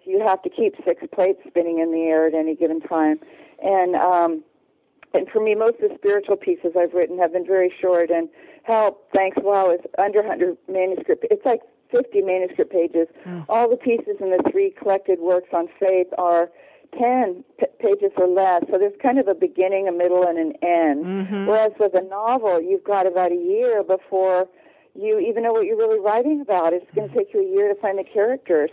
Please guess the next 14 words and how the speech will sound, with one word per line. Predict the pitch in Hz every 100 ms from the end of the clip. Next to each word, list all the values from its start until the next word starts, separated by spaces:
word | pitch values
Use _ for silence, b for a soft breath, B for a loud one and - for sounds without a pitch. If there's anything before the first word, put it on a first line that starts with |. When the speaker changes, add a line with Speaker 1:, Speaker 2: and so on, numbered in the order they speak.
| -
Speaker 2:
Mm. | 165 165 160 156
Speaker 1:
And, | 196 196 190
um, | 185 180
and | 202
there | 208
are | 214
no | 208
shortcuts, | - 202 196 - 233 233
and | 220
you're | 214
gonna | 185 208 214
have | 180
no | 196 202 214
self-esteem | - 202 196 - - 220 220 185